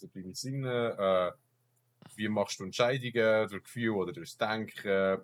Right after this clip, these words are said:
Ähm, ja, so solches Zeugs. Und dann wirst du das einfach, ähm, die kategorisiert. Und dann bist du zum Beispiel bei einer Kategorie,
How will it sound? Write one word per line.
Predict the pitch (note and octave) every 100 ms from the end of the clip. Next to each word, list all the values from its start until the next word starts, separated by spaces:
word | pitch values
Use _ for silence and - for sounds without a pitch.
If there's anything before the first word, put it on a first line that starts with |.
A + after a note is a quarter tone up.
| -
Ähm, | - - F2+ F2 F2 F2 D#2+ _ _ _ _ G2+
ja, | G2 F2+ F#2
so | -
solches | G2 G2 F#2+ -
Zeugs. | G#2 F2
Und | G2
dann | F2+
wirst | F#2
du | F#2+
das | F#2
einfach, | F2+ - - -
ähm, | F2+ E2+ E2 E2 _
die | - F#2+ F#2
kategorisiert. | - F#2+ G#2 F#2 F#2 - C3+ A2+
Und | G#2
dann | G2
bist | F#2 - -
du |
zum | -
Beispiel | G2+ F#2+
bei | F#2
einer | F#2+ F#2+
Kategorie, | F#2 E2+ F2+ G2+ G2+